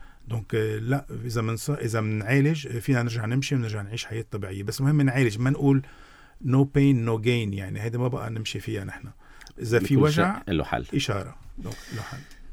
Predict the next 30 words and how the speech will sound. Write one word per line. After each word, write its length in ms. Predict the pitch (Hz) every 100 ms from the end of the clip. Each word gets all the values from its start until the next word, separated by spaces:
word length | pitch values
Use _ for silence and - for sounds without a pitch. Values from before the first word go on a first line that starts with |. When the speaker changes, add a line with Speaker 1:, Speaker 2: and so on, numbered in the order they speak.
| -
Speaker 2:
آه، 280 | 92 90 90
يعني 260 | 87 92
حقيقة 540 | 87 78 98 90 90 85
عشرات، 360 | 85 92 92
عشرات 320 | 80 78 87 90
الواتسابات، 760 | 80 - - - 90 90 -
هيك 180 | 92 -
على 140 | 80
السريع 340 | 101 - 90 85
رح 160 | 80
نحاول. 640 | 82 - 87 80 82 82 -
في 120 | - 80
مساء 280 | 85 98
الخير، 200 | 85 98
عندي 160 | 85 82
وجع 320 | 85 87 85
بإبهام 760 | 80 85 78 82 76 98 104 -
اليد، 560 | 78 78 80 95 101 95 95
بوزيسيون 680 | 95 90 90 80 - 98
دو 100 | 82 80
pince، 400 | 90 85 101 - - 71
الحل 400 | 78 - 101 87
النهائي 320 | 87 90 71
بيكون 440 | 80 - 90 85 - - -
بالفيزيو 420 | 82 - 98 82
أو 80 | 80
بالجراحة؟ 540 | 73 69 71 67 - 67 - - - - - - - - - -
Speaker 1:
آه، 460 | 120 120 127 135 -
بين 240 | 147 208
اثنين، 500 | 202 - 156 139 156